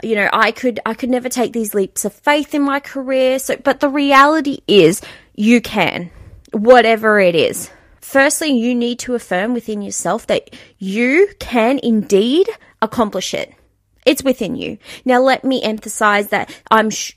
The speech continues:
I'm not some fucking reckless person, all right? There are countless individuals out there, a multitude of individuals out there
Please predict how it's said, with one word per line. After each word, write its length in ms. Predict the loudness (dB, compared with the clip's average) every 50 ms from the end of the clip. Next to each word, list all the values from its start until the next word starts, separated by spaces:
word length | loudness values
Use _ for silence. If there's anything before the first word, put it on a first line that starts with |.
| -10
I'm 260 | -4 -2 -2 0 2 2
not 320 | 4 4 2 2 0 _ _ _ _ _
some 420 | -10 -4 0 0 0 0 0 -6 -8
fucking 520 | -8 -10 -10 -8 -6 -6 -4 -4 -6 -4
reckless 440 | -2 -2 -2 -2 -6 -8 -8 -8 -6
person, 540 | -6 -6 -6 -6 -8 -10 -14 -16 -16 -16 -16 -6 -4
all 80 | 0
right? 280 | 2 4 2 2 0 0
There 280 | 0 2 2 2 2 0
are 60 | -2
countless 480 | -4 -4 -4 -4 -2 -2 -6 -6 -6
individuals 560 | -6 -6 -6 -4 -6 -6 -6 -6 -8 -8 -4 -2
out 240 | 0 0 0 0 0
there, 180 | -2 -2 -2 -2
a 40 | -4
multitude 1080 | -4 -4 -2 -2 0 0 0 -2 -4 -4 -6 -8 -6 -8 -10 -10 -8 -6 -6 -4 -4 -4
of 100 | -2 -2
individuals 640 | -2 -2 -2 -4 -4 -6 -6 -6 -6 -6 -6 -6
out 380 | -6 -4 -4 -4 -4 -6 -6 -4
there 260 | -4 -2 0 -2 -2